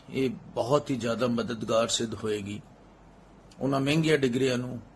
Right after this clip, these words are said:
ਉਨੀ ਮਹਿੰਗੀ ਪੜ੍ਹਾਈ ਨੂੰ ਪੂਰਾ ਕਰਨ ਵਾਸਤੇ। ਸੋ ਇਸ ਪ੍ਰੋਜੈਕਟ ਨੂੰ ਚਲਾਉਣ ਦਾ ਸਾਡਾ ਮਕਸਦ ਇਹੀ ਹੈ ਕਿ ਜਿਹੜਾ ਬੱਚਾ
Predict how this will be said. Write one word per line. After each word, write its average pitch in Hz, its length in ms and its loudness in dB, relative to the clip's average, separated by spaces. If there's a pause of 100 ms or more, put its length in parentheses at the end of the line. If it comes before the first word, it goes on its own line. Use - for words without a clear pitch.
(200)
ਉਨੀ 120 180 0
ਮਹਿੰਗੀ 147 320 4
ਪੜ੍ਹਾਈ 127 300 2
ਨੂੰ 120 120 0
ਪੂਰਾ 117 260 2
ਕਰਨ 104 280 -6
ਵਾਸਤੇ। 101 420 -8 (3000)
ਸੋ 170 640 4 (1700)
ਇਸ 160 140 4
ਪ੍ਰੋਜੈਕਟ 156 440 2
ਨੂੰ 160 140 4
ਚਲਾਉਣ 139 360 4
ਦਾ 147 80 6
ਸਾਡਾ 127 280 2
ਮਕਸਦ 131 420 2 (1700)
ਇਹੀ 156 340 8
ਹੈ 123 260 0 (880)
ਕਿ 143 80 -6
ਜਿਹੜਾ 151 300 8
ਬੱਚਾ 147 580 2